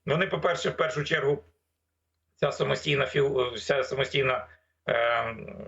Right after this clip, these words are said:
е, угрупування дуже некомфортно буде себе почувати Лукашенка, який, ну, треба згадати, як він знайшов в, під Києвом свого часу двадцять вагнерівців, і там був переляк у нього такий, що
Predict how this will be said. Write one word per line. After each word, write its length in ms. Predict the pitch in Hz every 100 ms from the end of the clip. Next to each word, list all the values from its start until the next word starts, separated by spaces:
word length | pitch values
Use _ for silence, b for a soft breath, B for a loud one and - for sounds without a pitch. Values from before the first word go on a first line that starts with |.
| - - _ _ _ _ -
е, 200 | - -
угрупування 840 | 143 151 156 156 160 147 143 -
дуже 420 | 156 143 139 - - _ _ -
некомфортно 760 | 123 135 147 147 - 147 147
буде 160 | 139 143
себе 200 | 151 139
почувати 460 | 135 156 147 143
Лукашенка, 540 | 139 143 160 202 185 139
який, 440 | 127 139 123 - b b _ -
ну, 360 | 123 120 - -
треба 240 | 151 151
згадати, 420 | 151 156 143 123
як 200 | 120 117
він 280 | 131 123 120
знайшов 640 | 117 110 143 143 160 123 - _ _ -
в, 640 | 117 117 123 120 117 113 104 - - - _ _
під 160 | 151 -
Києвом 400 | 160 139 131 127
свого 260 | 135 131
часу 320 | 127 131 - 110
двадцять 560 | 101 - 135 139 131
вагнерівців, 520 | 160 165 151 180 -
і 40 | 117
там 200 | 127 107
був 180 | 127 -
переляк 400 | 135 135 123 -
у 40 |
нього 140 | 120
такий, 280 | 117 - 139
що 220 | - 117